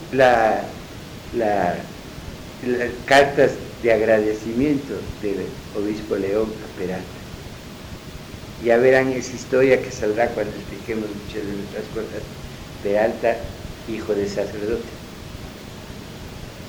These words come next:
pero es de un sacerdote que aceptó su error, o su, o su pecado, su culpa, lo que quieran llamar. Es el único que le puede juzgar es Dios. Ni lo hizo abortar,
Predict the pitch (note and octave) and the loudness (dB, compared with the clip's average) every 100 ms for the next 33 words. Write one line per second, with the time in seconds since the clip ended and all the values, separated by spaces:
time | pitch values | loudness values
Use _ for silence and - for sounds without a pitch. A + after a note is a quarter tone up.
0 | - - - - G#2 G#2 A#2 A#2 A#2 A2+ | -14 -14 -6 2 2 2 0 2 2 4
1 | A#2 A2+ A2+ A#2 - G2 - G2 - A2 | 4 4 2 -2 0 -2 0 -2 0 0
2 | G#2 A2+ G2+ A#2+ C3+ - - - - - | 0 2 4 6 6 4 -6 -14 -14 -14
3 | - - - - - G2 F#2 - D#2+ - | -14 -14 -14 -14 -6 -4 -4 -6 -8 -10
4 | - - - - - - - - - - | -14 -14 -14 -14 -12 -12 -12 -12 -10 -6
5 | - - - - - - - F2 E2 D#2+ | -4 -4 -6 -10 -10 -10 -8 -6 -6 -8
6 | - G2+ G#2 F#2 G2 G#2+ A2 - - - | -10 -4 -4 -4 -6 -4 -4 -4 -8 -14
7 | - - - - - - F#2+ G2 G2 G2+ | -12 -8 -8 -8 -12 -8 -4 0 0 0
8 | A2 G#2 G2+ G2 F#2+ F2+ G2 G2 F#2+ F#2 | -2 -2 -2 -2 -4 -2 -2 -2 -6 -4
9 | F#2 F2+ E2+ - D#2 D#2 - - - - | -2 -2 -4 -8 -8 -10 -12 -14 -14 -14
10 | - - - - - G2+ G#2+ A2 G#2+ A2+ | -14 -12 -12 -12 -6 0 2 6 8 8
11 | B2 - G3 G#2+ A2 - D3 C#3+ | 6 0 0 2 2 6 8 8